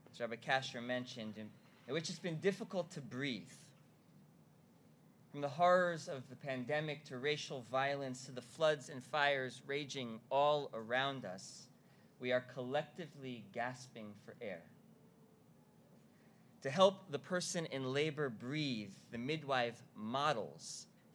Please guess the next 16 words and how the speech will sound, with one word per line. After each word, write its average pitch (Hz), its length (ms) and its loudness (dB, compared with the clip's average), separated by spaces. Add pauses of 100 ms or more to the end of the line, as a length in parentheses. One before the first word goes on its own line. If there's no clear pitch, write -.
life-giving 117 840 -2
breath. 104 300 -4 (1300)
We 147 80 -4
do 180 240 -2
that 180 320 -2 (160)
through 151 200 -8
responsible 151 880 -6
behavior, 131 840 -8 (640)
by 131 100 4
trusting 139 720 0
medical 151 460 4
and 117 120 -4
scientific 143 640 -4
experts, 156 460 -2
by 147 100 0
remembering 143 800 -2